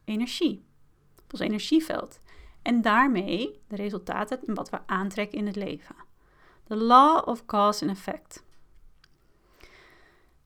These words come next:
En op het gebied van manifestatie, misschien herken je dit ook wel, hebben we vaak het idee dat we daar van alles voor moeten doen.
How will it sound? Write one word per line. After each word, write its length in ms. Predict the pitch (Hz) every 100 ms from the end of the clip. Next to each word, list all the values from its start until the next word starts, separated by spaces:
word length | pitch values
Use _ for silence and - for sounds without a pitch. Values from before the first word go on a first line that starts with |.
| _ _ _
En 160 | 226 -
op 140 | 359
het 160 | 403 -
gebied 400 | 254 262 285 -
van 220 | 285 220
manifestatie, 1080 | 214 262 262 254 - 190 262 277 294 302 415 - - - - - - - - -
misschien 320 | 214 - 330
herken 320 | 302 226 202
je 100 | 220
dit 200 | 247 240
ook 100 | 233
wel, 420 | 226 202 233 381 - _ _ _ _ -
hebben 240 | 240 294
we 100 | 311
vaak 320 | 302 269 294
het 120 | 294
idee 440 | - 220 220 226 233
dat 200 | 208 196
we 80 | 220
daar 380 | 202 196 196 - _ _ _ _ _ _
van 340 | - - 220
alles 380 | 233 302 294 285
voor 220 | - 220
moeten 500 | 214 202 208 185 185 -
doen. 420 | - 196 285 277